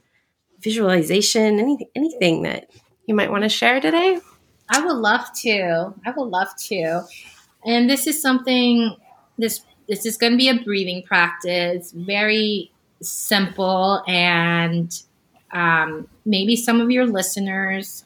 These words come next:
Speaker 2: also know about this practice or have practiced, but I just wanna reinstate how incredibly powerful these simple practices can be,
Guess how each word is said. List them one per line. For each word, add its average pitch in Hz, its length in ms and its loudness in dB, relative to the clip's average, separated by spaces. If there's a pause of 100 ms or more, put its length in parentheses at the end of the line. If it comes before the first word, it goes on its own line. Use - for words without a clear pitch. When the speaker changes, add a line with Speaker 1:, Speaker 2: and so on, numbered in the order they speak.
(120)
Speaker 2:
also 185 380 0
know 196 460 2
about 185 260 -2
this 180 160 -8
practice 180 640 -2
or 165 80 -2
have 175 400 0
practiced, 190 520 -4
but 180 220 2 (720)
I 277 100 4
just 277 160 -2
wanna 262 420 4
reinstate 226 680 2
how 196 640 2 (1300)
incredibly 214 960 2
powerful 262 960 2 (120)
these 208 280 -2
simple 202 880 0 (100)
practices 170 1080 0
can 175 500 0
be, 294 520 0